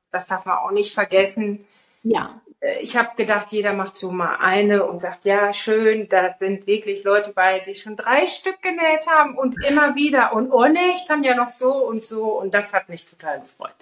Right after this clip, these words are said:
Speaker 1: muss ich echt sagen.
Speaker 2: Ja. Fand
Speaker 1: Das
Speaker 2: ich auch schön.
Speaker 1: werden wir
Speaker 2: Da auch von
Speaker 1: alles
Speaker 2: mir ein
Speaker 1: sehen.
Speaker 2: herzliches Dankeschön an alle, die da mitgemacht haben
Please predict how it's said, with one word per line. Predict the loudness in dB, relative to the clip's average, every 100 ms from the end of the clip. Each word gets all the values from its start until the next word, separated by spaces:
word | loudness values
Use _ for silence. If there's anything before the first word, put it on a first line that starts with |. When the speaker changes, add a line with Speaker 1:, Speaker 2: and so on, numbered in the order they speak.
| _
Speaker 1:
muss | -10 -6
ich | -4
echt | -4 -8
sagen. | -12 -12 -16 _ _ _ _ _ _ _
Speaker 2:
Ja. | -2 -2 -10 _ _ _ _ _ _ -20 -20 -2
Fand | 4
Speaker 1:
Das | 4
Speaker 2:
ich | 4
auch | 2
schön. | 2 2
Speaker 1:
werden | 2
wir | 2
Speaker 2:
Da | 4 2
auch |
von | 2
Speaker 1:
alles | 2
Speaker 2:
mir | 2
ein | 0
Speaker 1:
sehen. | 0
Speaker 2:
herzliches | -2 -2 -8 -4
Dankeschön | -4 -4 -4 -2 -2
an | -2
alle, | -2 0 0
die | 0
da | -2
mitgemacht | -2 -4 -4 -4
haben | -2 0 0